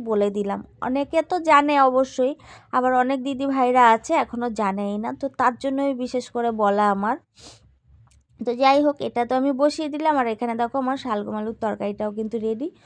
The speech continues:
তো একটুখানি ভাজা মশলার গুঁড়ো কিন্তু আমি উপর দিয়ে ছড়িয়ে দিলাম, তোমরা দেখেছো তো। তো চলো, এবার হচ্ছে এই তরকারিটা আমি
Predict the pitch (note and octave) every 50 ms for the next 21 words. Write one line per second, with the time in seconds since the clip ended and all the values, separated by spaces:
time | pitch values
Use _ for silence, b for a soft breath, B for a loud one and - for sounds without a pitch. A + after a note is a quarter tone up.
0 | B B B B B B - C#4+ C#4+ C4+ C4 - - D4 D4 D4 D#4 E4 E4+ D4+
1 | C4 C4+ C4+ B3 C4 C4 B3+ B3+ C4 B3+ - D4+ D4 C#4+ C4+ A#3+ B3 B3 B3+ B3+
2 | - C4 B3 B3+ D4 D4 D#4 E4 D4+ B3+ A#3 A#3+ A#3+ A3 A3+ A#3+ B3 A#3+ - B3
3 | B3 A3+ A#3 A#3 A3+ G#3+ A#3 A3+ A#3 A#3+ B3 C4 C4 B3+ G#3+ G#3+ G#3 G#3+ G#3 A3
4 | B3 B3 - C#4+ C4 - C4 B3+ B3+ B3+ B3+ C#4+ D4 _ _ _ _ b b b
5 | b b b b _ - B3+ B3 B3 C4+ B3+ B3+ C4 C4+ - - - B3+ B3 A#3+
6 | A#3+ B3 B3 - C4 C4+ C4 B3+ A#3+ G#3+ G#3+ G#3 A3 A3 A3 G#3+ A#3 A3+ A3 A3
7 | A3+